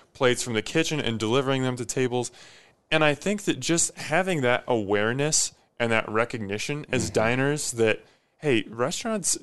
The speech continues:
Speaker 1: th-, these people, not even restaurants, these individual people are trying to give us the best experience they can, and they're, they're working at it.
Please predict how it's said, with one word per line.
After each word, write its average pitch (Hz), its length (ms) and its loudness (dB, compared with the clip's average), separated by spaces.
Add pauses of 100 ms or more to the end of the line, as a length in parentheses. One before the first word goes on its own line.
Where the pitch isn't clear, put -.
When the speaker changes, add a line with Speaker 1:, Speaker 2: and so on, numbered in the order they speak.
(140)
Speaker 1:
th-, 139 160 -6
these 165 220 -2
people, - 520 -2
not 214 200 4
even 202 220 0
restaurants, 127 460 0
these 147 240 -2
individual 185 500 0
people - 420 -4
are 110 140 4
trying 117 420 -2
to 120 80 -8
give 113 160 0
us 127 140 -2
the 104 60 -8
best 110 200 0
experience 123 520 -2
they 107 160 2
can, 113 540 -2
and 110 120 -2
they're, 104 240 0 (220)
they're 110 120 4
working 120 400 2
at 156 140 2
it. - 160 -2